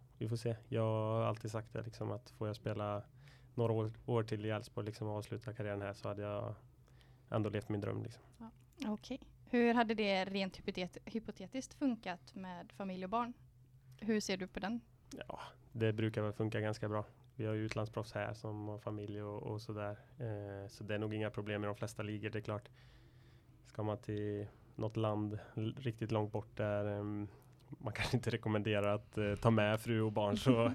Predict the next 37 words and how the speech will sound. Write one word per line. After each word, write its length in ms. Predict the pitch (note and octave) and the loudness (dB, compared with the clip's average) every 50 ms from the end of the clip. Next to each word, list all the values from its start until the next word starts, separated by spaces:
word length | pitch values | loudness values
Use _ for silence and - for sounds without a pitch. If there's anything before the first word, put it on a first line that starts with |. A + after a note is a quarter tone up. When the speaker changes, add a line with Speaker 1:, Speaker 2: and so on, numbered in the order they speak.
| - - - | 0 -6 -12
Speaker 2:
<laughs> 180 | - - - - | -14 -14 -14 -8
Speaker 1:
så 100 | - A2+ | 0 6
kan 160 | - A#2 A#2 | 6 8 8
det 60 | A2+ | 8
väl 120 | A2+ A2 | 6 6
bli 540 | G#2+ A2 A2 G#2+ G#2+ G#2 G#2 G#2 G#2+ G#2+ A2 A2+ - - - - - - - - - | 4 4 2 2 4 2 2 2 0 -2 -4 -6 -10 -18 -20 -20 -20 -20 -20 -14 -4
problematiskt 600 | - A2 G#2 G#2+ G#2+ G#2+ G2+ G2+ - A2+ A2 - | -2 0 0 2 4 4 2 2 0 -4 -6 -6
såklart. 340 | A2 G#2+ G#2+ G#2 G2+ - - | -2 0 0 0 0 0 -4
Men, 420 | A2+ G#2+ G#2 G#2 G2+ G2+ G2+ G2 | 0 0 2 2 2 0 0 0
eh, 220 | G#2 G#2+ G#2+ A2 A#2 | -2 -2 -2 -4 -4
då 120 | G#2+ G#2+ | -2 -2
hittar 200 | G2+ G2+ - G#2 | -4 -2 -2 -2
man 140 | G2+ G#2 G2 | 0 0 0
nog 120 | G2 G2 | 0 0
någon 160 | G2 G2 G2 G2 | 0 -2 -2 -2
lösning 360 | G2 G2 G#2+ - - G#2+ G2+ | -2 -4 -4 -4 -4 -4 -4
där, 100 | G#2 G#2+ | -4 -6
tror 180 | - - A2 - - - | -6 -8 -10 -10 -10 -8
jag. 80 | - G#3+ | -6 -6
Speaker 2:
Ja. 200 | - G#3+ A3 A3+ - - - - - - - - A3+ | -4 -6 -8 -12 -16 -18 -20 -20 -20 -16 -6 -2 2
Och 180 | G#3+ A3 A3 A3+ | 4 4 4 4
hur 380 | A3 - - C4 A#3+ A#3 A3 A3 - | 2 4 4 6 6 6 4 2 2
är 180 | - G#3 F#3+ F#3 | 0 0 0 0
det 100 | - G3 | -2 -4
att 140 | F#3 - - | -6 -4 -2
vara 300 | F#3+ F#3 F#3+ F#3+ F#3 G3 G3 - - - - | -2 -2 0 -2 -2 -2 -4 -4 -6 -6 -6
ung 260 | G#3 G3+ F#3+ F#3 F#3 | -4 -4 -4 -4 -6
pappa 360 | - - A3 - - - C#4+ - | -6 -6 -6 -6 -6 -10 -10 -6
när 120 | - A3 G3 | -4 -2 -2
man 160 | F#3+ F#3 F3+ | 0 -2 -2
är 80 | F#3 F#3+ | -4 -6
fotbollsspelare? 580 | - A3+ G#3+ A3 - - - G#3+ G#3 A#3+ D4+ C#4 - - - - - - - - - - - - - - - - - - - - - - | -8 -8 -8 -8 -10 -6 -6 -4 -4 -4 -6 -8 -12 -20 -20 -20 -20 -20 -20 -20 -20 -20 -20 -20 -20 -20 -20 -16 -6 -6 -6 -6 -6 -6
Speaker 1:
Eh, 760 | - D3 C3 B2 A#2 A2+ A2+ A2 A2 G#2+ G#2+ A2 A2 G#2+ G#2+ | -4 -2 0 2 2 2 2 2 2 0 0 0 -2 -2 -2
det 120 | G#2 A2+ A2+ | 2 4 4
är 380 | A2 A2+ A2 A2 A#2 A#2 A#2+ | 6 6 4 4 2 0 0
suveränt 640 | A#2+ - - - A2 G#2+ G#2+ G#2 G#2 A2+ C3 C3 - | -2 -4 -2 0 0 2 2 2 2 2 0 0 0
faktiskt, 520 | - A#2+ G#2+ - - - - - - - | 2 2 2 2 -2 -8 -8 -10 -14 -20